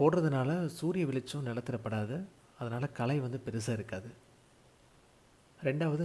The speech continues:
நரிப்பயிர் விதைக்கிறது. மஞ்சள் நடவு பண்றதுக்கு முன்னாடி அந்த கடைசி உழவு ஓட்டும்போது நரிப்பயிரை விதைச்சு விட்டுறணும். அப்போ மஞ்சள் முளைச்சு வர்றதுக்கு முன்னாடி நரிப்பயிர் வந்து முளைச்சு வந்துரும். அது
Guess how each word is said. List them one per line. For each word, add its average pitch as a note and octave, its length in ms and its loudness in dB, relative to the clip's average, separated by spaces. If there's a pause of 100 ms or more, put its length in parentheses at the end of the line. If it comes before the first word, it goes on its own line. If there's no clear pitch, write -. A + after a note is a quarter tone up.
(120)
நரிப்பயிர் A#2+ 440 -2
விதைக்கிறது. A2 380 -8 (1040)
மஞ்சள் D#3+ 300 0
நடவு C#3+ 240 2
பண்றதுக்கு C3+ 420 -4
முன்னாடி A#2 300 -8 (100)
அந்த B2+ 220 -8
கடைசி E3+ 300 -4 (100)
உழவு C3+ 240 0
ஓட்டும்போது A#2 420 -6 (300)
நரிப்பயிரை B2+ 420 -4
விதைச்சு A2 280 -6
விட்டுறணும். G#2+ 360 -10 (880)
அப்போ D3+ 120 -2 (100)
மஞ்சள் D#3+ 400 0
முளைச்சு D3+ 320 -2
வர்றதுக்கு B2+ 380 -2
முன்னாடி B2+ 340 -4 (440)
நரிப்பயிர் D3 460 2
வந்து B2 200 -2
முளைச்சு A2 260 -4
வந்துரும். G#2 280 -8 (1160)
அது B2 120 2